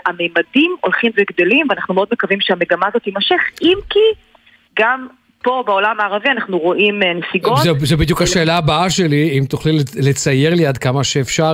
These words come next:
Speaker 2: את הגוונים של האפור הזה, למשל, מדינה שאת
Speaker 1: אז
Speaker 2: מתמחה בה, ערב הסעודית.
Speaker 1: נכון, אז גם פה אני, אני אתן לך את הצד החיובי ואת הצד הפחות חיובי. מצד אחד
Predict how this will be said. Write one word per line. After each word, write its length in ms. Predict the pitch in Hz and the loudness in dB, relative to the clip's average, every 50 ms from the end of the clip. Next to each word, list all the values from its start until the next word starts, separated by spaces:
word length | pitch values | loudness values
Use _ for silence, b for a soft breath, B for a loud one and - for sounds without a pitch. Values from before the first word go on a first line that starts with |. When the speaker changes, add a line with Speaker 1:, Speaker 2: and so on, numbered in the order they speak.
| 143 131 | 0 0
Speaker 2:
את 120 | 117 - 135 | -2 0 -2
הגוונים 600 | 123 123 123 135 127 139 139 143 135 139 156 170 | 0 0 0 2 2 2 4 4 4 4 2 2
של 200 | - - 160 143 | 2 0 0 0
האפור 440 | 135 127 127 123 - - 151 139 135 | 2 0 0 -2 -2 -2 0 0 0
הזה, 240 | 135 120 120 117 120 117 - | -2 -2 -2 -2 -4 -4 -6
למשל, 360 | - 117 113 117 113 - 127 127 135 135 B B B B B B B B B | -4 -2 -2 -2 -2 -2 -2 0 -2 -2 B B B B B B B B B
מדינה 300 | 123 113 120 117 127 135 | 0 2 2 2 2 2
שאת 160 | 131 - 156 | 2 2 2
Speaker 1:
אז 80 | 135 131 | 2 2
Speaker 2:
מתמחה 460 | 143 - 139 135 113 - - 147 139 | 0 0 0 -2 0 0 0 0 0
בה, 200 | 139 131 135 185 - B B B B B - - | 0 0 0 0 -2 B B B B B -4 -2
ערב 280 | 147 143 143 170 165 | 0 0 0 0 0
הסעודית. 640 | 175 175 - 180 160 147 143 131 139 135 139 139 - _ _ _ _ _ _ _ _ _ _ _ _ _ _ _ 311 | -2 0 0 0 2 2 2 2 2 0 0 -4 -12 _ _ _ _ _ _ _ _ _ _ _ _ _ _ _ -2
Speaker 1:
נכון, 340 | 330 - 311 302 269 247 | 0 0 2 0 0 -2
אז 60 | 233 196 220 | -2 -4 -2
גם 160 | 220 381 494 508 - - - | -2 -2 -2 -2 -6 -8 -4
פה 100 | - 392 392 370 370 - - | -2 -2 0 0 0 0 -2
אני, 240 | 269 247 254 254 - | 0 0 0 0 0
אני 180 | 240 240 254 | 0 -2 -2
אתן 160 | 254 - 330 | 0 0 0
לך 260 | 359 370 - - - 269 247 233 233 - - 196 | 0 0 -2 -2 -2 -2 -2 -2 -2 -2 -4 -4
את 100 | - 220 | -4 -6
הצד 240 | 208 - 269 269 | -4 -4 -4 -2
החיובי 480 | 269 226 - 240 220 208 202 202 - 330 285 | -2 -2 0 0 0 0 0 2 0 0 0
ואת 120 | 277 - | -2 -4
הצד 220 | 208 - 220 208 220 | -2 -4 -2 -4 -4
הפחות 420 | 220 - 175 165 - 196 185 - | -6 -6 -8 -4 -2 -2 -4 -4
חיובי. 420 | - - 190 160 147 139 320 302 - - | -2 0 0 0 0 0 -2 -4 -4 -6
מצד 200 | 214 - 359 381 392 392 | -4 -2 -2 0 2 0
אחד 200 | - - 277 | 0 2 0